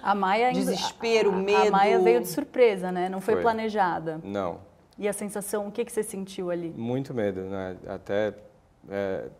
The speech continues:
Speaker 3: todas as inseguranças que eu tinha vieram muito
Speaker 2: À tona.
Speaker 3: afloradas, assim. Então,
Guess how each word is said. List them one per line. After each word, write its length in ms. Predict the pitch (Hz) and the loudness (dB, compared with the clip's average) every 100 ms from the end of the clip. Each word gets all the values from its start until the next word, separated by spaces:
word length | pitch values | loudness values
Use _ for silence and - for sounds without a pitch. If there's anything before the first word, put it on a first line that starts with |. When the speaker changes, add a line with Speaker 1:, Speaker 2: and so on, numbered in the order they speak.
| _ | _
Speaker 3:
todas 320 | - 113 127 | -2 0 0
as 60 | - | -2
inseguranças 840 | 147 127 123 139 123 113 117 117 - | -4 -2 0 2 4 4 2 -4 -4
que 100 | 113 | -4
eu 60 | |
tinha 600 | - - 110 117 110 101 - - _ - | -4 -8 -4 -2 -4 -6 -10 -20 _ -20
vieram 500 | 107 107 110 110 127 | -14 -4 2 2 2
muito 560 | 123 127 135 135 117 - - - | 2 2 0 -2 -6 -6 -16 -16
Speaker 2:
À 80 | |
tona. 100 | - - | -14 -6
Speaker 3:
afloradas, 680 | 104 120 113 110 95 90 95 | -2 4 4 6 4 0 -6
assim. 380 | 92 - 95 92 | -10 -12 -12 -12
Então, 480 | - 101 98 98 | -10 -6 -6 -8